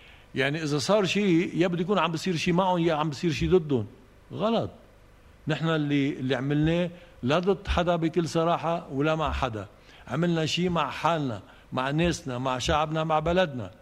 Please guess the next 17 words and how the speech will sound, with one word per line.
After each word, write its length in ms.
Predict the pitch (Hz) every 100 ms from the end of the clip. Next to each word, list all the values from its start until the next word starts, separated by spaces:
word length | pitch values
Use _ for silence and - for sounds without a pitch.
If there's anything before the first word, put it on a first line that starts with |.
| - - - - - -
مش 380 | - 131 170 190
بي-، 340 | 147 165 156 165
بهالبساطة 840 | 143 160 170 160 151 185 175 165
البعض 480 | 151 151 156 151 147
بيطرحوا 360 | 160 170 135 147
الموضوع 380 | 147 143 165
بما 260 | 143 139 143
يتعلق 380 | 139 131 156 147
بالجيش 580 | 135 127 135 156 127 - - -
أو 100 | 131
قوى 260 | 139 170 160
الأمن 220 | 143 147
الداخلي 560 | 139 131 160 135 143 143 - - -
مثل 160 | 151 151
ما 80 |
عم 80 | 135
تنطرح 560 | - 170 156 147 135